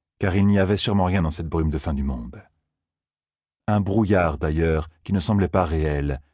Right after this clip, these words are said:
parce qu'il y manquait l'humidité habituelle. Histoire d'être sûr qu'il pourrait se défendre, en cas d'ennui,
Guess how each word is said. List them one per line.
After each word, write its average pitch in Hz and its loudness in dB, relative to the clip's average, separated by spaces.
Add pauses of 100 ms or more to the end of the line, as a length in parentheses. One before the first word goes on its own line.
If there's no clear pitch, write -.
(140)
parce - -8
qu'il 90 -2
y - 2
manquait 85 2
l'humidité 85 2
habituelle. 69 -10 (1700)
Histoire 135 0
d'être 87 -2
sûr 113 -2
qu'il 78 -4
pourrait 85 -2
se 80 -6
défendre, 101 -2 (100)
en 85 -2
cas 78 -4
d'ennui, 73 0